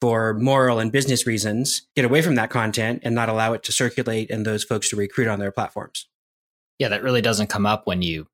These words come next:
Speaker 2: just get the empty search page and it says, "Sorry, there were no search results." It doesn't quite communicate in the same way. Like, "Sorry, everyone. Looks like we were complicit in some things that we're not comfortable with. So we have to shut this down."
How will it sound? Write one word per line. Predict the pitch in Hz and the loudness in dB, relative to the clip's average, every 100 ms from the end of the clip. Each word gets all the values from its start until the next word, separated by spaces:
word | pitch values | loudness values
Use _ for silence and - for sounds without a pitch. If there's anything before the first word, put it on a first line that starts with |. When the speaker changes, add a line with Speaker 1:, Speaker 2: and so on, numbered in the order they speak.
| _ _ - | _ _ -4
Speaker 2:
just | - - | -2 0
get | 117 | 0
the | 85 | 0
empty | 95 101 90 | -2 -2 -2
search | 98 95 - | -2 -2 -2
page | 95 87 | -2 0
and | 90 | -2
it | - | -2
says, | 90 - | -2 -2
"Sorry, | 90 82 | -2 -2
there | 82 | -4
were | 78 | -6
no | 73 | -6
search | 85 - 165 | -4 -2 -2
results." | - 156 131 - - - | -4 -4 -4 0 0 -2
It | - _ _ - | -10 _ _ 2
doesn't | 190 160 | 4 4
quite | 170 143 | 2 4
communicate | 147 143 127 110 | 4 4 4 2
in | 90 | 0
the | 98 | 0
same | 107 95 | 2 2
way. | 98 98 87 - 92 | 2 2 0 -4 -4
Like, | 85 _ _ _ _ _ - | -4 _ _ _ _ _ -2
"Sorry, | - 160 147 | 4 6 6
everyone. | 110 107 104 101 101 _ _ - | 6 4 4 2 0 _ _ -2
Looks | 107 117 | 0 2
like | - | 2
we | 104 | 0
were | 95 | 0
complicit | 98 - 104 104 | -4 -2 0 0
in | 90 | 0
some | 85 95 | -2 -2
things | 95 95 | -2 -2
that | 90 - _ _ _ | -4 -6 _ _ _
we're | - | -2
not | - - | -2 -2
comfortable | 110 98 90 85 | -4 -2 -4 -4
with. | 78 - _ _ _ _ _ _ _ _ _ _ _ _ - | -4 -6 _ _ _ _ _ _ _ _ _ _ _ _ 0
So | 110 | 2
we | 101 | 4
have | 90 | 2
to | - | 2
shut | 95 - | 0 0
this | 147 | -2
down." | 117 180 160 | 0 0 0